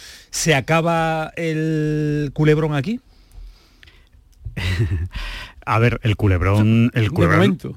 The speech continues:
Speaker 2: claro, de momento no se va a acabar hasta que los resultados den la razón a la decisión.
Speaker 1: Eh, malos resultados va a haber, no lo va a ganar todo.
Speaker 2: Bu-, bueno, ya, pero si
Speaker 1: Claro.
Speaker 2: son muchos malos resultados, el culebrón va a volver a empezar. Y va a decir que para qué se quedó Lopetegui, y que el Sevilla, y que esto era un matrimonio de conveniencia y que ha salido
Speaker 1: Eso es
Speaker 2: mal.
Speaker 1: pe-, peligroso, Gami.
Speaker 2: Eso es lo que puede pasar.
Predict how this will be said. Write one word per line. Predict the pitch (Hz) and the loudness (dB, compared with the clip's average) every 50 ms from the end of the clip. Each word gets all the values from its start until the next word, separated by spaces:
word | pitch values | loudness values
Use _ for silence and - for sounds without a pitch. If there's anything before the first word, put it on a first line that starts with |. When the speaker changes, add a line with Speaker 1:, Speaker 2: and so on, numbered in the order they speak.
| - | -4
Speaker 2:
claro, | - 110 92 110 127 131 | -2 0 2 2 2 2
de | 107 95 | 2 0
momento | 90 87 92 123 135 113 117 92 | 0 0 2 2 2 2 2 0
no | 95 - | 0 2
se | - 113 | 2 2
va | 107 | 2
a | 110 | 2
acabar | 113 104 101 101 104 120 | 2 2 2 2 2 2
hasta | 117 - 135 120 | 2 2 2 2
que | 135 131 | 2 4
los | 127 120 120 110 | 4 4 4 2
resultados | 110 110 - 107 90 - 104 98 98 98 | 2 0 0 -2 -2 0 0 2 4 4
den | 110 113 120 | 4 6 4
la | 120 | 4
razón | 117 110 - - 139 160 143 95 85 - | 2 0 0 0 2 2 0 0 -2 -2
a | 104 104 | -2 0
la | 104 | 0
decisión. | 107 101 - 90 - 147 151 139 | 0 0 0 0 2 2 2 2
Speaker 1:
Eh, | 98 | 2
malos | 82 98 107 104 101 98 | 2 2 2 2 2 0
resultados | 101 - 104 90 101 101 113 113 | -2 -2 -4 -2 0 0 0 0
va | 110 | 0
a | 95 | 2
haber, | 110 127 147 147 113 92 92 92 | 2 2 2 2 2 0 -2 -2
no | 104 107 | -2 0
lo | 110 | 0
va | 113 113 | 0 2
a | 113 | 2
ganar | 110 101 92 - | 0 0 0 0
todo. | - 120 151 160 143 | 2 2 4 4 4
Speaker 2:
Bu-, | 113 - 104 | 4 2 2
bueno, | 92 107 92 110 | 2 4 4 4
ya, | 101 95 95 107 | 2 2 0 0
pero | - 113 | 0 0
si | 95 87 | 0 0
Speaker 1:
Claro. | - - 110 107 | 2 2 4 4
Speaker 2:
son | 110 107 | 4 6
muchos | 113 127 120 - 120 107 | 6 4 4 4 2 0
malos | 98 107 113 113 113 | 2 2 2 2 0
resultados, | 113 107 123 113 98 147 147 147 156 208 - | 0 0 0 0 2 2 2 2 2 0 0
el | - 127 107 | -2 -2 0
culebrón | - 120 98 92 95 101 | 0 0 0 0 0 0
va | 104 | 0
a | 107 | 2
volver | 107 107 104 | 2 2 0
a | |
empezar. | 101 95 98 - 160 170 - - - - | 0 0 0 2 2 2 2 -2 -4 -4
Y | - 120 | -2 -2
va | 110 104 107 | 0 2 2
a | |
decir | 110 - 117 | 2 2 2
que | 101 135 | 2 2
para | - 123 92 | 0 0 0
qué | 117 | 0
se | - 113 92 | 0 0 0
quedó | 107 104 104 | 0 0 2
Lopetegui, | 110 110 123 127 175 180 170 160 170 175 - - - | 2 4 4 4 4 4 4 4 2 2 0 -2 -6
y | - 113 | -4 -2
que | 104 | -2
el | 110 - | 0 0
Sevilla, | - 101 135 170 165 160 151 | 2 4 4 4 4 4 2
y | 131 | 2
que | - 113 | 2 0
esto | 117 - - 127 | 0 2 2 0
era | 127 117 117 | 2 2 2
un | 117 | 2
matrimonio | 113 110 98 104 117 120 127 | 2 2 2 4 2 2 4
de | 123 | 2
conveniencia | 127 120 113 110 113 120 87 85 120 110 | 2 2 4 4 4 4 4 4 2 2
y | |
que | 101 117 | 2 2
ha | |
salido | - - 113 117 113 120 | 0 0 0 2 4 4
Speaker 1:
Eso | 151 170 | 4 4
es | 165 | 4
Speaker 2:
mal. | 175 175 | 2 2
Speaker 1:
pe-, | - | 2
peligroso, | 147 131 120 113 110 127 127 - 156 | 2 4 4 4 4 4 4 4 4
Gami. | 139 165 160 175 - | 4 4 2 2 2
Speaker 2:
Eso | - 127 | 0 0
es | 120 | 0
lo | 110 | 0
que | 110 104 | -2 -2
puede | 110 120 110 | 0 0 0
pasar. | 123 113 104 127 | 0 0 2 2